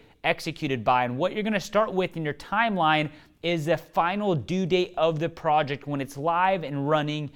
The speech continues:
and going the way that you want it to do. So once you have that date, you could back into the date for every role and responsibility in all these different steps within your project. So once you have that da-, done,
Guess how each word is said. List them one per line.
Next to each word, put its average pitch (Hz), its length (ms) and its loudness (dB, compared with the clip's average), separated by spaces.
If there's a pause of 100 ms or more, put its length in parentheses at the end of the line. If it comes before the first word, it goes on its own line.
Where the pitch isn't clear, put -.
(240)
and 135 380 -4
going 180 280 0
the 160 100 0
way 151 200 2
that 143 200 0
you 143 140 -4
want 143 240 -2
it 131 80 -8
to - 80 -14
do. 123 440 -4 (260)
So - 160 -2
once 190 260 -2
you 226 120 0
have 196 320 4
that 151 480 0
date, 170 440 2 (200)
you 147 120 -6
could 143 280 -6
back 175 340 2
into 185 340 -4
the 151 140 0
date 160 340 -2
for 156 220 -2
every 165 320 0
role 151 340 2
and 156 80 -2
responsibility 147 1080 -2
in 135 60 -4
all 151 240 2
these 147 220 -4
different 151 320 -6
steps - 400 -6
within 147 320 -6
your 127 140 -4
project. 151 720 -4 (460)
So - 120 -6
once 226 340 0
you 226 140 4
have 196 140 8
that 190 260 10
da-, 156 280 6 (100)
done, 147 400 6